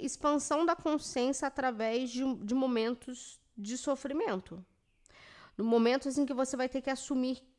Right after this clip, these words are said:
que para começar alguma coisa, tá?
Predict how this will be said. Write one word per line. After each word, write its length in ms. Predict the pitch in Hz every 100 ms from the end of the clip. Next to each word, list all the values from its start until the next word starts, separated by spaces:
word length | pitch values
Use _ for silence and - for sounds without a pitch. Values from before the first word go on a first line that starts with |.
| -
que 360 | - 233 175 _ _
para 460 | 233 226 226 196 - - _ _
começar 800 | - 240 240 - 277 311 392 -
alguma 440 | - 254 220 226 226
coisa, 720 | - 185 170 170 175 208 269 403 _ _ _ _ _
tá? 340 | 170 156 202